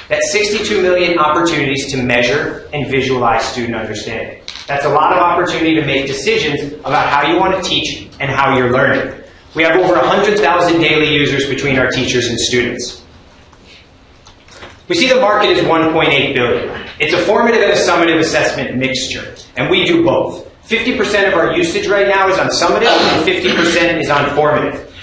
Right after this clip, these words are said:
And we're gonna figure out which way we wanna tilt, but right now that's perfect for us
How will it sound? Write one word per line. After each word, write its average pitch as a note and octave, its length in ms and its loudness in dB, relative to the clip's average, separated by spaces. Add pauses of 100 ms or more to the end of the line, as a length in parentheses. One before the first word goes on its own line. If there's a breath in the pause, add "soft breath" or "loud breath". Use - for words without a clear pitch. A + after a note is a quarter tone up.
And C#3+ 100 -2
we're G3+ 160 4
gonna G#3 140 2
figure G3 260 4
out F3 180 2
which F3 200 2
way F#3 100 4
we E3+ 160 2
wanna D3+ 300 2
tilt, G3 260 2
but - 80 2
right E3 260 2
now D#3+ 200 2
that's C#3 240 0
perfect F3 340 0
for G3+ 180 0
us G3+ 280 -2